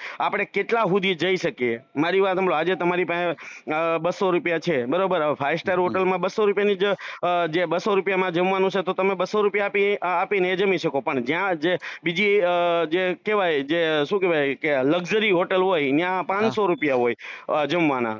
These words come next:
Speaker 1: તો તમારી
Speaker 2: હા.
Speaker 1: પાસે બસો જ છે, તો તમે, અ, તમારી પાસે જે બસો છે, તો બસો, બસોમાં જ તમે જમી શકો. પાંચસોમાં
Speaker 2: આપણે
Speaker 1: તમે જમવા
Speaker 2: સામાન
Speaker 1: જાઓ.
Speaker 2: લાવવું પડે.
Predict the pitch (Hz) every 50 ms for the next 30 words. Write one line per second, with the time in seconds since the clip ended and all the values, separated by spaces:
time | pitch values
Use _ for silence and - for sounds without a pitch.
0 | 120 - - 151 131 170 185 208 214 214 - 220 214 226 247 - 247 233 214 -
1 | - 170 143 127 170 170 180 190 202 208 202 180 - - - - - 196 160 165
2 | 165 170 165 165 175 175 185 196 208 208 214 208 202 202 214 175 180 180 - 214
3 | 190 190 220 196 214 185 180 180 - 220 220 214 - - 165 180 202 - 233 233
4 | 240 240 240 - 220 190 175 143 156 147 151 139 - 160 139 - 135 - 151 160
5 | 185 202 - 214 202 202 196 202 202 196 202 - 208 214 220 214 214 208 175 -
6 | - 131 110 - 107 101